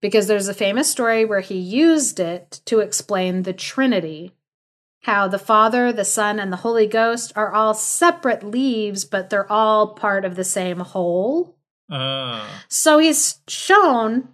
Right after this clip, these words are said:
Speaker 1: in the paintings holding the shamrock. He's often holding a staff that he would use as he was going all around Ireland.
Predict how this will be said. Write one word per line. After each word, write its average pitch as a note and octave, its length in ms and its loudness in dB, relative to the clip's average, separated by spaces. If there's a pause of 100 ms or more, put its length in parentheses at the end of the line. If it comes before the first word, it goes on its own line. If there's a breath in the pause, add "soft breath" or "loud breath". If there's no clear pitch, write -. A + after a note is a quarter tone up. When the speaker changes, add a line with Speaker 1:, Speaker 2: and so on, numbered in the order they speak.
(200)
Speaker 1:
in A#3+ 140 2
the D4 60 4
paintings A3+ 680 -4
holding G#3+ 340 0
the F#3+ 60 -2
shamrock. F#3 800 -2 (600 loud breath)
He's A3+ 200 -2
often C4+ 360 2
holding B3 340 2
a C#4+ 60 2
staff G#3 540 -2
that A3 120 -2
he A3 120 -2
would G#3+ 140 4
use G#3 500 0
as G3 200 -4
he G#3 120 -4
was F#3+ 220 -4
going G3 360 0
all F#3+ 360 2
around G#3 480 -2
Ireland. F3 680 -4